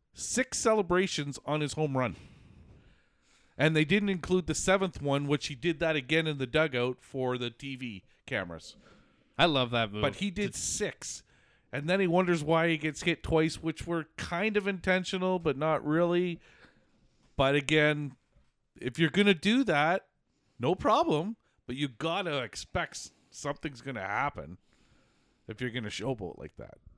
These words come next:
Speaker 2: Yeah, that's, that's fair. I, I love, I
Speaker 1: He
Speaker 2: love
Speaker 1: did the
Speaker 2: Randy.
Speaker 1: y-, watch the highlight 'cause the Yank-, 'cause I watched the, it was the Tampa broadcast.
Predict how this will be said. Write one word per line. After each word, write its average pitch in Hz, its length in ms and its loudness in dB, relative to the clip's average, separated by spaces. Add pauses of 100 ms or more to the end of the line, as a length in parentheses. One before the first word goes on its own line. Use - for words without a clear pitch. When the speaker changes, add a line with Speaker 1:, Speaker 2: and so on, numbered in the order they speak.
(140)
Speaker 2:
Yeah, 98 300 -2
that's, - 480 -8
that's 117 200 -4
fair. 95 300 -10 (600)
I, 123 220 2 (840)
I 127 80 2
love, 135 300 4
I 127 120 2
Speaker 1:
He 135 40 4
Speaker 2:
love 120 220 2
Speaker 1:
did 147 80 4
the 131 40 4
Speaker 2:
Randy. 131 460 2 (260)
Speaker 1:
y-, 151 120 -12 (140)
watch 151 400 6
the 180 100 6
highlight 156 380 6
'cause 127 140 -8
the 135 100 2
Yank-, 147 380 2
'cause 135 200 0
I 135 60 4
watched 143 380 4
the, 120 460 -6 (500)
it 143 100 -6
was 131 180 -6
the 127 100 -14
Tampa 151 380 -4
broadcast. 113 680 -4